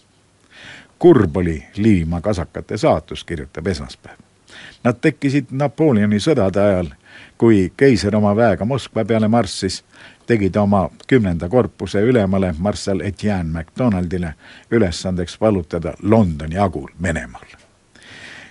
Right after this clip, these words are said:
Nii nimetas Napoleon Riiat, kus kaudu tõepoolest Inglise kaubad Venemaale voolasid. Ajalehe järgi oli selles MacDonaldi korpuses Preisi kuninga Friedrich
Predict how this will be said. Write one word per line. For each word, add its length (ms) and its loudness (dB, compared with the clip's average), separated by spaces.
Nii 240 0
nimetas 540 0
Napoleon 560 2
Riiat, 680 2
kus 200 -6
kaudu 300 -2
tõepoolest 680 -2
Inglise 360 -2
kaubad 400 0
Venemaale 560 -6
voolasid. 420 -8
Ajalehe 360 4
järgi 300 4
oli 180 2
selles 320 -2
MacDonaldi 600 -2
korpuses 640 -6
Preisi 400 -2
kuninga 420 -2
Friedrich 540 -6